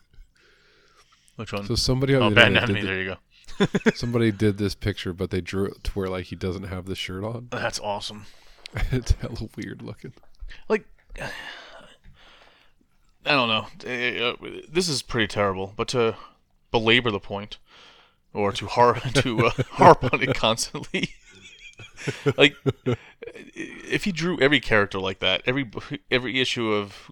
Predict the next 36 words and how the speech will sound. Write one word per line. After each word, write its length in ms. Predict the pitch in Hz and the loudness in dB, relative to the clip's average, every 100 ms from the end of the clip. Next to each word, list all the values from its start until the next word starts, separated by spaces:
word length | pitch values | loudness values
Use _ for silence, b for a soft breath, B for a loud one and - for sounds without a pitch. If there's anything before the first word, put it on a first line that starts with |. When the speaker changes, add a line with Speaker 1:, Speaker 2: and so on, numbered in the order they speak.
| - | -6
Speaker 2:
Captain 280 | 123 110 110 | -4 -2 -2
America 280 | 104 101 101 | -2 0 -2
like 200 | 95 107 | -2 -2
that, 260 | 98 90 - - | -2 -2 -8 -12
it 60 | - | -8
would 80 | 107 | -6
be 100 | 95 | -2
horrible. 500 | 98 98 92 95 _ - | 0 0 -2 -12 _ -4
But 160 | 101 - | -4 -6
this 440 | - 50 - 170 | -16 -14 -8 -4
was 100 | 185 170 | -2 -2
just 140 | 131 | -2
one 200 | 101 117 | -2 0
terrible 280 | - 120 120 | 2 2 2
drawing 300 | 101 101 107 | 0 -2 -2
that 60 | |
he 60 | 104 | -4
was 80 | 98 | -4
asleep 400 | - - 110 107 | -2 -2 -2 -2
when 60 | 107 | -4
he 40 | |
was 120 | 98 | -4
doing 260 | 95 95 113 | -4 -2 -2
it 40 | |
and 140 | 117 - | -4 -4
sent 240 | 113 110 | -4 -4
it 120 | 104 | 0
in, 120 | 107 | 0
and 80 | 117 | 0
he's 120 | 107 | -2
like, 160 | 101 - | -2 -2
"Oh 120 | 107 | -2
shit, 240 | 98 110 92 | -2 -2 -2
that 40 | |
looks 260 | 101 - - | -4 -8 -2
awful." 340 | 95 110 - | 0 -2 -6